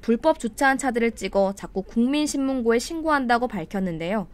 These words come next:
문제는 가게 위치 때문에 사진이 찍혀 신고된 차량 주인들이 글쓴이를 신고자로 오해해 곤란하다고 설명했습니다. 일주일에 두세 명씩은 꼭 가게로 찾아와서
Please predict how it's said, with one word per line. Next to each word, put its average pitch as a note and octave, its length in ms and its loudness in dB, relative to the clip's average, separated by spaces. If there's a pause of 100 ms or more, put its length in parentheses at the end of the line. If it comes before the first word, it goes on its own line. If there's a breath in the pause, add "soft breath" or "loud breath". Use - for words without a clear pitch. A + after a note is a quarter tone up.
(480 loud breath)
문제는 C4 460 4
가게 A#3 340 2
위치 G#3+ 300 0
때문에 G#3+ 680 -2
사진이 E4 380 -4
찍혀 C4+ 440 -2
신고된 D4+ 480 -2
차량 C#4 300 0
주인들이 G3+ 680 -2 (240 loud breath)
글쓴이를 G#3+ 640 2
신고자로 D#4 560 -2
오해해 G#3 540 0
곤란하다고 G#3+ 680 2
설명했습니다. A#3 840 -4 (600 loud breath)
일주일에 C#4 440 4
두세 C#4+ 320 0
명씩은 C#4+ 540 0
꼭 - 200 -4
가게로 A3 400 -2
찾아와서 A#3 720 0